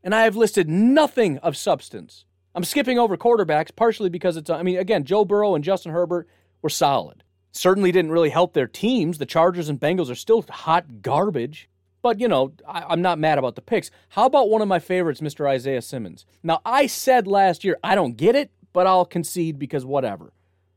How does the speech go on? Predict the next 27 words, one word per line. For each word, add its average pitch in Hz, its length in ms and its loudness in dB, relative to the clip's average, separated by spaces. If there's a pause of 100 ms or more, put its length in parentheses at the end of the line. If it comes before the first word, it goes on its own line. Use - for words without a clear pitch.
(280)
Fine. 143 340 0
I, 123 120 -6
I, 135 260 -8 (220)
what 175 200 0
we 285 140 2
heard 262 200 2
about 196 180 2
Isaiah 170 360 2
Simmons, 131 400 -4
by 123 160 -2
the 110 100 -4
way, 101 260 -6 (300)
the 160 80 0
man 202 320 2
is 160 180 -6
so 233 360 -2
good. 156 360 0 (600)
He 247 180 -2
could 254 120 -2
line 190 220 0
up 139 140 -4
at - 120 -8
corner. 180 460 -4 (560)
He 240 160 -2
could - 160 -4
play 180 320 0
edge. 190 460 -4